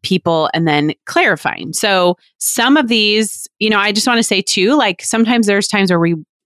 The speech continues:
you know, might not have all the answers. So just need to state that up front, <laughs> that we might not know. Um, okay, so here's the first question out of the gate, and I don't have a name for this person. I do have a name for some of the others, but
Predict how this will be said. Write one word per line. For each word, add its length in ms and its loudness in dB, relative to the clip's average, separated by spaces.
you 160 2
know, 100 2
might 220 0
not 160 -2
have 180 -4
all 60 0
the 140 -4
answers. 500 -6
So 340 -2
just 360 -10
need 240 0
to 220 0
state 420 -4
that 160 0
up 180 -2
front, 400 -10
<laughs> 320 -20
that 280 0
we 140 4
might 360 2
not 220 -2
know. 180 -2
Um, 400 0
okay, 460 0
so 520 0
here's 680 2
the 140 -2
first 240 -2
question 280 0
out 140 0
of 60 0
the 60 0
gate, 300 0
and 220 2
I 100 0
don't 200 0
have 120 -2
a 40 0
name 200 2
for 120 -4
this 160 -2
person. 520 -2
I 140 -2
do 120 0
have 140 2
a 40 0
name 180 0
for 300 0
some 160 -4
of 60 -4
the 120 2
others, 340 0
but 300 -2